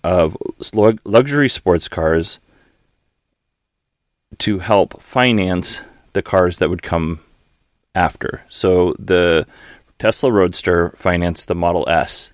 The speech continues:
The Model S helped finance the Model X. The Model X and S will help finance the Model three, along with, you know, about half a million pre-orders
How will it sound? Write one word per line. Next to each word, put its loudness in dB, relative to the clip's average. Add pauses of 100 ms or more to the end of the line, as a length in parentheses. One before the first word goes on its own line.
The -10
Model 0
S 2
helped -2
finance -4
the -20
Model -2
X. -2
The -8
Model -2
X -2
and -2
S 0
will -2
help -2
finance -4
the -12
Model -4
three, -2 (520)
along 0
with, 0 (140)
you -2
know, -4 (140)
about -2
half -4
a -4
million -2
pre-orders -2